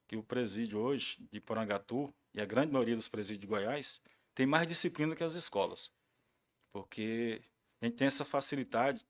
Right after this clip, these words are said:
essa facilidade de, de organizar, de padronizar, disciplinar os presos dessa forma. A gente consegue, eh, se falar preso é procedimento, já sabe o que fazer. Então já senta todo mundo, um atrás do outro ali, entrelaça os dedos, coloca na nuca e a gente faz todo um procedimento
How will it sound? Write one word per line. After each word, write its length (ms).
essa 200
facilidade 720
de, 160
de 120
organizar, 640
de 80
padronizar, 640
disciplinar 540
os 140
presos 220
dessa 260
forma. 300
A 40
gente 120
consegue, 580
eh, 260
se 180
falar 280
preso 340
é 40
procedimento, 680
já 160
sabe 220
o 20
que 80
fazer. 340
Então 160
já 100
senta 280
todo 240
mundo, 420
um 100
atrás 280
do 100
outro 220
ali, 240
entrelaça 540
os 60
dedos, 300
coloca 340
na 100
nuca 280
e 40
a 20
gente 160
faz 200
todo 280
um 40
procedimento 680